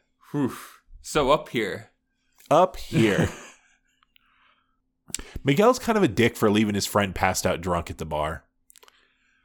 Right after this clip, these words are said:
Speaker 1: Kind of. And also the show missed an opportunity for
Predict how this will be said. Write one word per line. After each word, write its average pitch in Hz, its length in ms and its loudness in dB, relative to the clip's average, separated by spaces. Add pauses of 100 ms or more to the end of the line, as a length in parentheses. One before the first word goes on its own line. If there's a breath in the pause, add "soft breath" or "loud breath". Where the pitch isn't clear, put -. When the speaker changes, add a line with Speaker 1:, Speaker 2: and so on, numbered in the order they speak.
(240 soft breath)
Speaker 1:
Kind 170 320 0
of. 117 280 -2 (100)
And 156 180 -2
also 160 340 2
the 139 140 -4
show 139 320 0
missed 127 420 -6 (680)
an 123 160 2
opportunity 120 1120 -2 (200)
for 98 680 -4